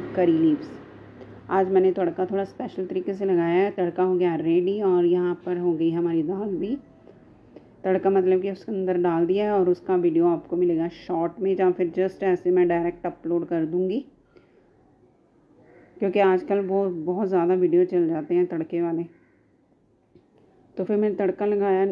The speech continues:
लगाते हुए, डालते हुए दिखाया नहीं है। तो यहाँ पर मैं ढक्कन देख रही थी कौन सा ढक्कन आएगा। तो देख, बाद में मैंने फिर रोटी बना ली और यहाँ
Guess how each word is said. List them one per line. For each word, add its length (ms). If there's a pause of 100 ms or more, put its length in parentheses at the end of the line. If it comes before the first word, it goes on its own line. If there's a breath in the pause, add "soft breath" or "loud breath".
(100)
लगाते 460
हुए, 180
डालते 400
हुए 160
दिखाया 360
नहीं 140
है। 60
तो 100
यहाँ 260
पर 140
मैं 200
ढक्कन 400
देख 220
रही 140
थी 120
कौन 280
सा 140
ढक्कन 400
आएगा। 340 (680 soft breath)
तो 100
देख, 160 (180)
बाद 220
में 160
मैंने 340
फिर 180
रोटी 320
बना 280
ली 140
और 120
यहाँ 260